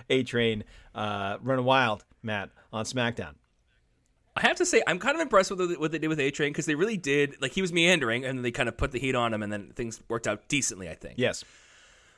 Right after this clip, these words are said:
Speaker 2: Next up, uh, and this is something we'll hear more about in weeks to come here, Crash,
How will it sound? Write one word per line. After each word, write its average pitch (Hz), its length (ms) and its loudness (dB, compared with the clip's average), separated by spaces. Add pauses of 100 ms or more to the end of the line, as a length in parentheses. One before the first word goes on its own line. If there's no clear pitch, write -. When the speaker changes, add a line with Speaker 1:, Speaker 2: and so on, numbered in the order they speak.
(180)
Speaker 2:
Next 196 360 -2
up, 180 300 -4
uh, 113 240 2
and 131 100 -2
this 165 140 -4
is 185 80 -4
something 170 180 -2
we'll 147 120 2
hear 151 120 2
more 139 160 0
about 135 200 0
in 117 40 -6
weeks 139 180 -2
to 123 40 -10
come 135 180 -6
here, 113 120 -2
Crash, - 760 0